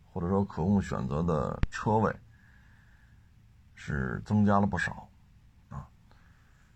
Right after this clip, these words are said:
二手车现在这个现状呢，就属于比较低迷啊，呃，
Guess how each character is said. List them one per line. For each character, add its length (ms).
二 200
手 100
车 380
现 200
在 280
这 240
个 280
现 300
状 240
呢， 80
就 140
属 240
于 420
比 80
较 100
低 240
迷 240
啊， 180
呃， 60